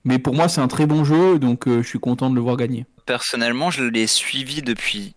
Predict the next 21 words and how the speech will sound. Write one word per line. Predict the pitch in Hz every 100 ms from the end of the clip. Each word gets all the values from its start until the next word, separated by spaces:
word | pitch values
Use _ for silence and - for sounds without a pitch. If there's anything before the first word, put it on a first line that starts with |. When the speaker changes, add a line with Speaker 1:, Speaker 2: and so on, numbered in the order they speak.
| -
Speaker 2:
bien | 107 104 156
longtemps, | 175 156 131 139 156 - _
parce | - -
que | 135
je | 113 117
sais | -
pas | 107 165
si | 151 -
vous | 143 139
vous | 131 127
souvenez, | - 120 127 160
mais | 151
au | 113
début, | 110 113 -
c'était | - 104 107
un |
Kickstarter. | 107 - 147 - 160 - - 139 - - _
Et | 113
du | 113 110 113 120
coup, | - 160 151 127
euh, | 113 110 107 104 101 101